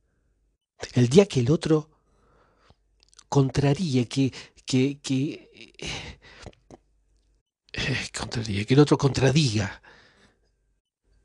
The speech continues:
eh, mis exigencias, contradiga con los hechos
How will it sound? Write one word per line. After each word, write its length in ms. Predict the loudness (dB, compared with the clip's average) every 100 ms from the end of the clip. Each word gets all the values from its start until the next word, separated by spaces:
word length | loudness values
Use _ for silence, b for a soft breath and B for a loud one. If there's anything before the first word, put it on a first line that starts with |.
| _ _ _
eh, 600 | -2 -2 -2 -4 -8 -8 -6
mis 360 | 0 0 0 -4
exigencias, 1160 | -2 0 2 4 4 2 -6 -6 -6 -10 -16 _
contradiga 520 | -20 -18 -12 -8 -4 -6 -4
con 140 | -4
los 180 | -2 2
hechos 640 | 2 0 -6 -8 -12 -14